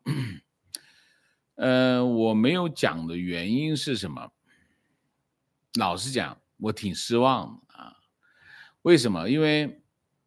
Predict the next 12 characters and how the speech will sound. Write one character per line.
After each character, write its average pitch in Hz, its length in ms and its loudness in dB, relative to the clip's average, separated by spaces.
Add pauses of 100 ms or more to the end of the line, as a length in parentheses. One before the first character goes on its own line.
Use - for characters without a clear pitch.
(320)
我 135 260 6
看 156 500 4
到 139 360 6
中 165 320 -2
国 151 120 4
人 123 220 4
对 135 160 0
洛 127 200 2
杉 123 240 2
矶 117 120 -6
大 113 240 0
火 69 340 -10